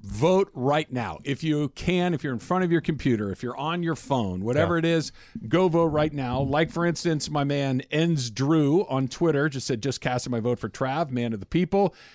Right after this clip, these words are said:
Speaker 1: Dan responded to us, Al, saying, "For my sanity, it is a major compliment that his son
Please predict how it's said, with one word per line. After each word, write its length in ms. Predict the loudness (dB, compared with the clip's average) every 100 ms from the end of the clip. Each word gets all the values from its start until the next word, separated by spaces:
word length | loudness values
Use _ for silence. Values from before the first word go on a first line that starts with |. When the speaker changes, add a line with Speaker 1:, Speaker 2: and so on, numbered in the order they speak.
| -18 -4
Speaker 1:
Dan 380 | -2 0 0 0
responded 560 | -2 -2 -2 -2 -2
to 100 | -2
us, 280 | 0 0 -2 -4
Al, 300 | -4 -2 -2
saying, 320 | 0 0 0
"For 160 | -2
my 200 | -2 -2
sanity, 520 | -2 0 -2 -2 -4 -2
it 120 | -2
is 100 | -2
a 80 | -2
major 400 | -2 -4 -4 -8
compliment 640 | -6 -6 -4 -4 -4 -4
that 160 | -6 -6
his 160 | -6
son 440 | -6 -2 -2 -2